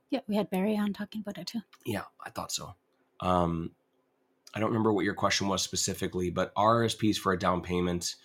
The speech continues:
Speaker 2: or J V down payment was your question. Um, typically, the answer is no.
Speaker 1: Mm-hmm.
Speaker 2: Um, but I don't have the, the time or the expertise to answer with reference material.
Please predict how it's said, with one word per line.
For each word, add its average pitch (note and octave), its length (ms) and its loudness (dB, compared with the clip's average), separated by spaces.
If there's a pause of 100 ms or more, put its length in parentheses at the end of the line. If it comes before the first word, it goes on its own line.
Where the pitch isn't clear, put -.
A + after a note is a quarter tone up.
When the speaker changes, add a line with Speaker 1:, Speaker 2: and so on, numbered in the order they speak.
(300)
Speaker 2:
or F2+ 260 6
J F#2+ 380 2
V F2+ 240 0
down G2 280 6
payment G2+ 380 0
was G2 140 -4
your F#2+ 100 -6
question. A2 500 -2 (440)
Um, E2+ 520 4 (280)
typically, F#2+ 420 -2
the F2+ 120 0
answer F2 200 -4
is F2 100 -4
no. - 200 -8 (600)
Speaker 1:
Mm-hmm. F3 100 4
Speaker 2:
Um, F2 480 4
but F#2+ 280 4 (260)
I F#2+ 80 2
don't G2+ 340 0
have F#2+ 300 0
the, F#2 220 -2 (160)
the - 80 -6
time G2+ 560 2 (440)
or F#2 440 4
the F2 500 -2 (160)
expertise F#2+ 640 -4
to - 180 -12
answer F2+ 480 -2 (440)
with F2+ 180 -2
reference F2 420 2
material. C3+ 340 4